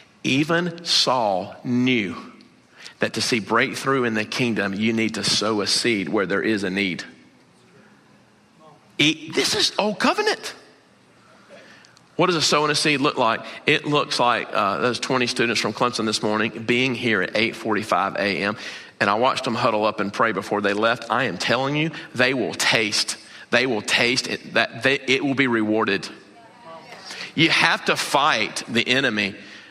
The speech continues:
but you also have to have revelation, not wisdom.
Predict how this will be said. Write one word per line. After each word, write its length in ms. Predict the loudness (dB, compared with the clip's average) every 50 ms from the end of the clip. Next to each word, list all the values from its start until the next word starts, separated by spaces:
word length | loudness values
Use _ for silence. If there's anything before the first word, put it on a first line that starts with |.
| -10 _ -4
but 180 | -2 0 0
you 80 | 0 0 2
also 420 | 2 2 2 2 2 2 2 2
have 300 | 2 2 2 2 0 0
to 80 | -2 -2
have 180 | 0 0 2 2
revelation, 600 | 2 2 2 2 2 2 2 0 -2 -4 -2 0
not 180 | 0 0 2 2
wisdom. 380 | 0 0 0 -2 -2 -2 -4